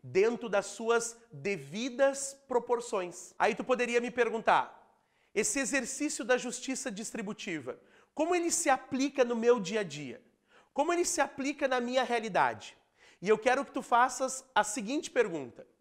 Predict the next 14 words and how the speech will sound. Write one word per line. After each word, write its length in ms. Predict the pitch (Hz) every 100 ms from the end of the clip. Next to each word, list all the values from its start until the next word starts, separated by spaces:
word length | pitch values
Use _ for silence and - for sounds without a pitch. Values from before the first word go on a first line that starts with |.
| _ _ _ _ _ -
Será 340 | - 254 254
que 140 | 285 -
todas 560 | - - 330 339 269
as 140 | 285 -
pessoas 520 | 262 - 240 226 226
precisam 720 | - 240 - - 269 233 262
pagar 760 | 247 - 226 196 214 240 277 -
pelos 220 | 240 240
seus 240 | - 240
crimes, 500 | - 196 175 175 175 - _ _
pagar 560 | - 214 190 208 254 277
pelos 220 | 269 254
seus 220 | - 240
delitos 640 | 190 220 185 180 175 -